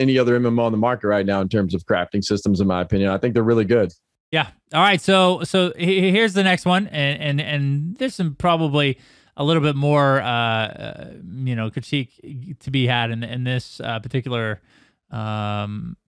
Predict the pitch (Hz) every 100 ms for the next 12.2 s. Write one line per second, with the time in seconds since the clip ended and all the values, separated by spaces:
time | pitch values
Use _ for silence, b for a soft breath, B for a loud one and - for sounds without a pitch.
0 | _ _ 196 147 135 131 143 165 139 156
1 | 165 147 160 - - 202 170 127 101 98
2 | - 151 151 170 180 - 226 233 220 202
3 | 165 180 165 170 151 107 98 b b b
4 | b 127 131 127 123 139 - 143 135 135
5 | 131 131 131 127 160 147 160 170 180 160
6 | 131 - - 151 160 147 156 156 151 135
7 | - 135 139 139 120 107 113 131 - 139
8 | 131 135 - 117 101 117 - 123 120 113
9 | 117 120 123 117 107 - 196 233 226 196
10 | - b b b 185 170 - 240 247 196
11 | 170 151 160 185 160 147 127 123 113 104
12 | 110 -